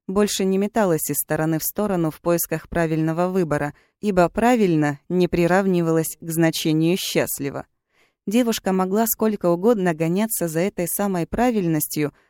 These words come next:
только ничего хорошего из этого всё равно не вышло бы. Потому что правильно находиться с любимым, чего бы это ни стоило. «Забронируйте, пожалуйста, билет на ближайшее время».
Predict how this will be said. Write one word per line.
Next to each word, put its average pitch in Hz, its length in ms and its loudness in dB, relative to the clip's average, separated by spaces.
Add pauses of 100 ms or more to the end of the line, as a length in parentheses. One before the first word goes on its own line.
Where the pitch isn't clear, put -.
(260)
только 214 320 2
ничего 180 400 2
хорошего 165 580 0
из 156 120 0
этого 156 320 -2
всё 151 200 -2
равно 151 300 0
не 170 180 2
вышло 143 400 -4
бы. 123 160 -10 (680)
Потому 208 320 0
что - 240 -2
правильно 170 800 0
находиться 165 680 0
с - 140 -2
любимым, 165 680 0
чего 202 360 0
бы 190 100 2
это 170 200 2
ни 170 120 0
стоило. 127 580 -6 (920)
«Забронируйте, 202 720 2
пожалуйста, 165 560 -2
билет 185 320 0
на 160 120 0
ближайшее 165 600 0
время». 151 380 -4